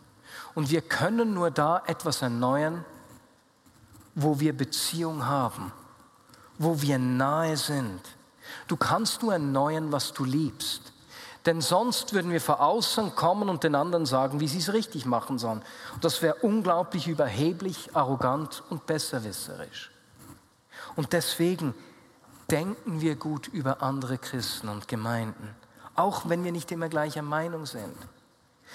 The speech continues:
Deswegen sprechen wir gut über andere, auch wenn es Dinge gibt, die uns vielleicht stören. Deswegen dienen wir den anderen und sind gleichzeitig bereit, von ihnen zu lernen.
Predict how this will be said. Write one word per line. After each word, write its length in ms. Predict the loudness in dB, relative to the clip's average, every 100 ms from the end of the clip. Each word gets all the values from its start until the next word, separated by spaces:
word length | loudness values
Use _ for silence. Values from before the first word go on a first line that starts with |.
| -10 0
Deswegen 440 | 2 4 2 2
sprechen 640 | 0 0 2 2 2 0 2
wir 140 | 2
gut 260 | 0 -4 -4
über 340 | 0 0 2
andere, 440 | 2 0 0 -4 -6 -14 -20 -20 -20 -4
auch 220 | 0 0 0
wenn 260 | 0 2
es 220 | 0 -2 0
Dinge 260 | 0 0
gibt, 380 | -4 -4 -4 -6
die 60 | -6
uns 140 | -6
vielleicht 420 | -4 -2 -2 -4
stören. 540 | -10 -8 -6 -6 -8 -12 -14 -20 -20 _ _ _ _ _ _ _ _ _ _ _ _ -20 -20 -20 _ 2
Deswegen 480 | 2 4 2 2 2
dienen 400 | 4 4 4 4
wir 100 | 2
den 180 | 2 2
anderen 380 | 2 2 2 2
und 140 | 0
sind 180 | -2 0
gleichzeitig 680 | 2 2 0 0 0 -4 0
bereit, 400 | 2 4 2 -2
von 200 | -4 -2
ihnen 240 | -2 -2
zu 160 | -2 0
lernen. 440 | 2 2 0